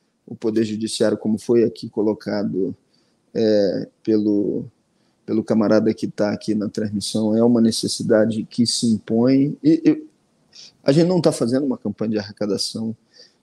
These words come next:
é, de Pix nesse momento. Houve a liberação, então, de parte da conta. Até então, como é que eu tava fazendo? Tava jogando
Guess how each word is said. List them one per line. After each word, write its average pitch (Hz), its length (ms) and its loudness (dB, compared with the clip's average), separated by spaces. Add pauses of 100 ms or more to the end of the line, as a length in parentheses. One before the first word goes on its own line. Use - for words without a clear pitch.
(140)
é, 101 340 2
de 110 100 -4
Pix 117 300 -2
nesse 110 260 -4
momento. 104 460 -2 (640)
Houve 127 300 4
a 117 40 6
liberação, 110 680 2
então, 104 320 -6
de 104 100 -6
parte - 760 -4 (180)
da 107 200 0
conta. 117 420 -2 (140)
Até 135 300 2
então, 131 320 0
como 113 200 -4
é 117 60 -4
que - 80 -6
eu 131 60 -6
tava - 140 -4
fazendo? 110 340 -8
Tava 117 220 -4
jogando 117 560 -4